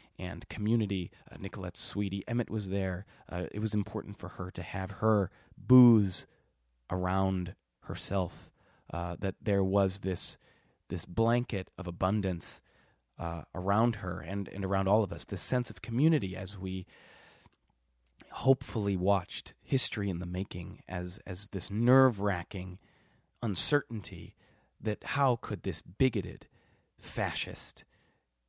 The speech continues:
unqualified, ill-prepared, foul-tempered man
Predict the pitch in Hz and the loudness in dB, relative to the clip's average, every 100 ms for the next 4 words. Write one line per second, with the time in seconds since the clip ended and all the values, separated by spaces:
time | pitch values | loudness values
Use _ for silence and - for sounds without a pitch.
0 | _ _ _ _ _ - 135 127 117 - | _ _ _ _ _ 2 4 4 2 2
1 | 104 107 104 92 92 78 - 151 131 123 | 2 2 0 -4 -6 -8 -2 6 6 6
2 | - - - 110 107 95 85 - - 104 | -2 -6 -4 -2 0 -2 -6 -10 -6 0
3 | 120 135 123 - 117 - 107 98 95 101 | 2 2 0 -4 -6 -4 -6 -4 -2 -2
4 | 92 87 | -2 -4